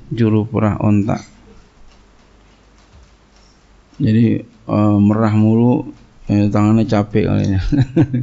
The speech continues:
<laughs> Merah mulu, kaku gitu ya. Contoh kita adalah ammatun, kam ammatun.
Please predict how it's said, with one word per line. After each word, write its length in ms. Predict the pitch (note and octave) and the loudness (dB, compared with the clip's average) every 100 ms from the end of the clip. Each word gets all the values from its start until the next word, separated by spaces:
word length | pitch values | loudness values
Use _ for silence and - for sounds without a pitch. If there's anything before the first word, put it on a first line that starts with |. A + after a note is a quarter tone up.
| - G#2+ - - - - | -8 -14 -16 -18 -18 -16
<laughs> 1200 | G#2 - - - - - - - - - - - | -14 -14 -16 -20 -20 -20 -20 -20 -20 -20 -16 -6
Merah 320 | G#2+ G2+ G2+ | -2 0 2
mulu, 480 | G2 G#2 G#2+ G2+ G2 G2+ - - - - - | 2 2 2 0 -2 -8 -12 -20 -20 -20 -8
kaku 400 | G#2+ G2 - G#2 G2+ | -4 -4 -2 -2 0
gitu 140 | G2 G2+ | 2 2
ya. 40 | B2 B2+ - - - - - - - - - - - - - - - | 0 -2 -12 -20 -20 -20 -20 -20 -20 -20 -20 -20 -20 -20 -20 -20 -6
Contoh 240 | A2+ A2+ A2+ | 0 2 0
kita 320 | C#3 C3+ B2+ | 0 0 2
adalah 480 | A#2 A#2+ C3 B2+ - | 2 2 2 -2 -4
ammatun, 960 | A2 A#2+ A#2 A#2 A#2+ A#2 G#2+ G2 A#2 - | 2 4 4 4 2 0 0 0 -4 -2
kam 320 | C3 C3 A2+ | 2 2 2
ammatun. 720 | - A2+ G#2+ G#2 G#2 G#2 G2 | 2 2 2 2 -2 -4 -4